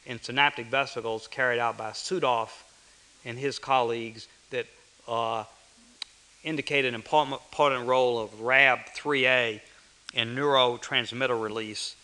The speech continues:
uh, at the synaptic junction. So soon after the, uh, major work on the farnesyl transferase had been done, the purification, Miguel Seabra, a, um,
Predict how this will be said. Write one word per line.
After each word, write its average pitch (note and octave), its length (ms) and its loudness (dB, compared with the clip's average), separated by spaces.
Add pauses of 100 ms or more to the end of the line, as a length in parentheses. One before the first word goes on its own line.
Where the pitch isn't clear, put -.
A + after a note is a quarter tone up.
(220)
uh, G#2 240 -6 (340)
at B2 120 2
the A2 80 -8
synaptic A2+ 500 -6
junction. A#2 340 -8 (1300)
So D3 380 6 (1160)
soon A#3 380 6
after E3 340 8
the, C3 320 2 (300)
uh, A#2+ 280 6
major C#3+ 340 6
work C#3+ 220 4
on B2 100 -2
the A#2 60 -6
farnesyl C#3 480 -2
transferase A#2+ 720 2
had A#2 140 -4
been A#2 160 -4
done, A#2+ 240 4
the A2+ 80 -6
purification, A#2+ 840 0 (300)
Miguel C3 580 4
Seabra, B2 760 0
a, A2+ 280 -2
um, A2 420 -6